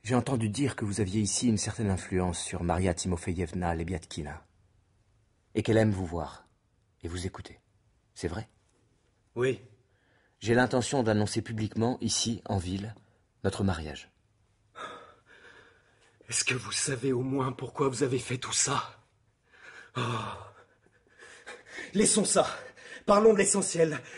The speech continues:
Speaker 2: Je vous attends depuis deux ans.
Speaker 1: Vous semblez fiévreux, Chatov.
Speaker 2: Mais quand est-ce que vous me comprendrez ? C'est du respect que je demande, que j'exige. Pas pour moi, mais pour autre chose.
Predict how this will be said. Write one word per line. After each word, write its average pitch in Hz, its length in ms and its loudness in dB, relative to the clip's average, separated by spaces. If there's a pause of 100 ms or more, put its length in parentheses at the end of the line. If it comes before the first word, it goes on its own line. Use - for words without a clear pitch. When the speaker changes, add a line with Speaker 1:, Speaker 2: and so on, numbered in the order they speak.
(120)
Speaker 2:
Je 185 140 4
vous 214 200 4
attends 202 200 4
depuis 170 180 -8
deux 196 260 4
ans. 170 100 4 (240)
Speaker 1:
Vous 104 60 -12
semblez 113 360 2
fiévreux, 107 540 0
Chatov. 82 340 -10 (680)
Speaker 2:
Mais 233 140 0
quand - 200 2
est-ce 262 160 4
que 269 80 4
vous 233 140 4
me 202 120 -2
comprendrez ? 247 840 2 (1120)
C'est 262 180 2
du 247 140 4
respect - 520 4
que 214 100 -6
je 202 120 0
demande, 220 500 6 (340)
que 220 80 0
j'exige. 247 600 6 (600)
Pas 175 120 2
pour 165 200 -8
moi, 170 300 -2 (260)
mais 196 100 0
pour 196 180 -2
autre 202 200 0
chose. 180 420 -2